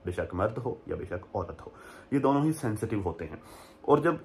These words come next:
इसमें, अ, इस सिचुएशन में कि जब बंदा सेंसिटिव होता है, इस सिचुएशन में जब बंदे से इस तरह का कोई मुतालबा किया जाए, तो वो उसके दिल पर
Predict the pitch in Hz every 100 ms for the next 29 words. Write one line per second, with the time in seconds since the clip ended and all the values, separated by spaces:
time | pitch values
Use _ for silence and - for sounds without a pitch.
0 | - 131 - 147 151 151 - 107 104 107
1 | - 131 135 127 113 127 127 123 127 117
2 | 98 107 110 101 95 - 143 123 - 98
3 | 87 - 127 131 127 117 135 135 113 113
4 | 117 117 120 - - - - - - -
5 | 110 117 123 120 110 90 85 92 110 101
6 | 87 98 113 113 117 127 98 87 110